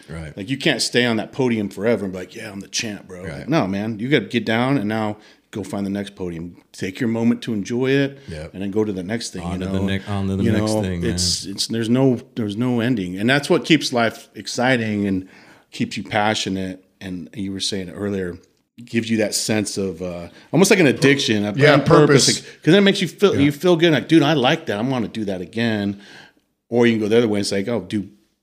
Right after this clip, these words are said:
Speaker 2: shit that's not good for you." And, like, that's, you know, people go down that road too. So that purpose sense, that, that
Speaker 3: And
Speaker 2: accomplishment, you know,
Speaker 3: Yeah.
Speaker 2: giving that
Speaker 3: And
Speaker 2: sense.
Speaker 3: one of the things you said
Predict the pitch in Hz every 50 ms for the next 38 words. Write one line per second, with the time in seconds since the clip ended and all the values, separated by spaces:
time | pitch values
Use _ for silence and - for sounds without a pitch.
0 | _ _ _ _ _ - - - 107 95 - - 78 - - 76 95 123 151 139
1 | 113 110 101 - - 98 95 95 98 98 101 104 95 90 90 92 90 87 - _
2 | - 92 90 - - - - - - - 92 90 82 82 85 82 _ _ _ -
3 | 92 - 95 87 95 98 92 98 95 101 123 135 95 101 101 95 - - 139 127
4 | 101 92 - - 104 92 90 - - - - - - - - _ _ 104 95 -
5 | - - 123 110 - - 104 - - - 98 92 90 - 90 87 85 67 92 95
6 | 87 - - - 117 117 117 135 131 120 120 110 - - 113 101 95 95 76 98
7 | 101 98 - - 110 104 110 110 101 95 - - - - 139 139 131 147 147 143
8 | 131 135 135 151 139 131 131 120 107 117 123 127 127 120 - - - 147 135 135
9 | 123 110 110 110